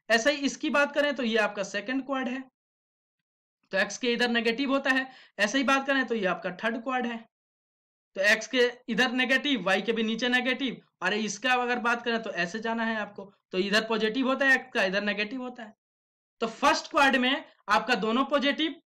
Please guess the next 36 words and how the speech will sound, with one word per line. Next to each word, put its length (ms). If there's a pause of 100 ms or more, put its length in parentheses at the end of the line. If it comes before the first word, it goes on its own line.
(180)
एक्स 220
and 140
वाई, 220 (300)
और 100
सेकंड 400
क्वाड 220
में 140
वाई 260
पॉजिटिव 560
एक्स 240
नेगेटिव, 460 (260)
थर्ड 200
क्वाड 240
में 320 (100)
दोनों 280 (120)
नेगेटिव, 540 (240)
और 120
फोर्थ 360
क्वाड 220
में 140
वाई 240
नेगेटिव 600
and 200
एक्स 260
पॉजिटिव। 460 (720)
तो 60
I 200
hope 240
कि 60
आपको 260
क्वाड्रेंट 440
आइडेंटिफाई, 340
आइडेंटिफाई 680
करना 240
आ 100
गया। 320